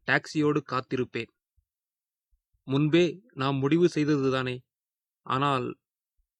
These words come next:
பெண்மனம் அடிக்கடி மாறும் என்பார்கள்.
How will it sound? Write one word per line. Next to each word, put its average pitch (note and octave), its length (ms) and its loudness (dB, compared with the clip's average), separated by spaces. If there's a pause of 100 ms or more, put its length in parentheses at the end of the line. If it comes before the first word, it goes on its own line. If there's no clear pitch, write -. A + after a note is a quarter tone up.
(640)
பெண்மனம் D#3+ 520 2 (260)
அடிக்கடி D#3+ 460 0
மாறும் D3 340 2
என்பார்கள். B2+ 500 -4